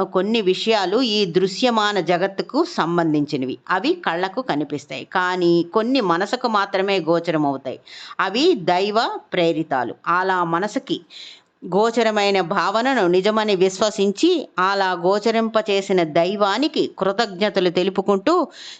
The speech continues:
శరణాగతి చెందడమే ఉత్తమ మార్గం. ఆ మార్గంలోనే పయనించాలని శ్రీధర్రావు, ప్రభావతి గారు నిర్ణయం తీసుకొని దానికే కట్టుబడి ఉన్నారు. శ్రీ స్వామివారి గురించి వీళ్ళిద్దరి బంధువర్గంలోనూ కొందరు హేళనతో మాట్లాడడం జరిగింది.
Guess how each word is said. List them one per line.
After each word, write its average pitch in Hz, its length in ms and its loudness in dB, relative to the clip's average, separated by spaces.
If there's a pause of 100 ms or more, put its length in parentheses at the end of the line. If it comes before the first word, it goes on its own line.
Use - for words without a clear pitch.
శరణాగతి 202 840 0
చెందడమే 180 640 2
ఉత్తమ 180 480 0
మార్గం. 156 480 -2 (200)
ఆ 180 180 2
మార్గంలోనే 180 840 2
పయనించాలని 185 1040 2
శ్రీధర్రావు, 202 600 2
ప్రభావతి 180 640 0
గారు 190 420 2
నిర్ణయం 185 480 2
తీసుకొని 175 680 2 (480)
దానికే 185 680 -2
కట్టుబడి 170 440 -2
ఉన్నారు. 139 420 -2 (600)
శ్రీ 202 200 2
స్వామివారి 196 680 0
గురించి 190 400 2
వీళ్ళిద్దరి 175 540 2
బంధువర్గంలోనూ 180 1080 2
కొందరు 185 360 0
హేళనతో 180 600 0
మాట్లాడడం 160 600 0
జరిగింది. 139 420 0